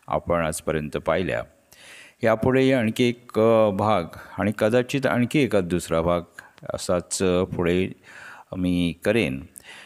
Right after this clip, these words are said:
की रसिकांच्या प्रतिक्रियांचे, अ,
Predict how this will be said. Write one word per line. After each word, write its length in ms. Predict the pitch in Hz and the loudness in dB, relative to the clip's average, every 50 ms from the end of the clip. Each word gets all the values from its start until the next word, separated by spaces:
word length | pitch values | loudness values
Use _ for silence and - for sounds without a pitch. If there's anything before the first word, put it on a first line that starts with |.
| - _ _ _ | -20 _ _ _
की 360 | - 110 104 101 98 98 95 95 | -4 0 2 2 2 2 4 2
रसिकांच्या 760 | 95 92 - 104 92 107 104 98 98 85 - 95 90 90 87 | 2 2 0 -2 0 0 0 0 0 0 2 2 4 2 2
प्रतिक्रियांचे, 1300 | - - 92 90 - - 98 90 - 101 101 95 92 90 90 87 - - 101 92 80 69 62 - - _ - - - - _ - | 2 0 -2 -2 0 -4 -6 -4 -2 0 0 2 2 0 -2 -4 -4 -2 0 0 0 0 -2 -6 -12 _ -20 -20 -20 -20 _ -4
अ, 280 | - 78 80 80 82 | 0 0 2 2 2